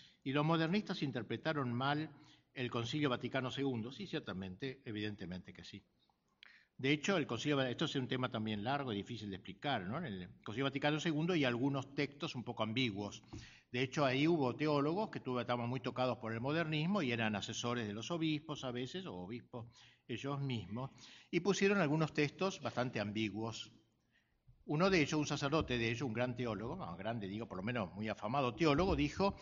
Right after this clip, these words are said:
"Nosotros vamos a poner este texto ambiguo, luego nos encargaremos de sacar las consecuencias". Eso yo lo he leído con mis ojos, eso.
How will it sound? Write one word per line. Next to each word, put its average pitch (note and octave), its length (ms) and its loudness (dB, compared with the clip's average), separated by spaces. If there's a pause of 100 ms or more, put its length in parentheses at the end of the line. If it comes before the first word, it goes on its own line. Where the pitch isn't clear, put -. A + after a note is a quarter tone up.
(320)
"Nosotros G#3 420 6
vamos F3 280 8
a C#3+ 80 4
poner C3+ 240 6
este C#3 200 2
texto C#3+ 300 4
ambiguo, D3+ 600 6
luego F#3 340 8
nos F3+ 180 4
encargaremos C#3+ 760 6
de C3 40 6
sacar A#2+ 300 2
las B2 140 2
consecuencias". F#2+ 960 -2
Eso B2 180 -4
yo B2+ 120 0
lo A2 120 2
he - 20 2
leído A#2 220 2
con G#2 120 -2
mis G2+ 200 -2
ojos, - 380 -2 (200)
eso. - 320 -12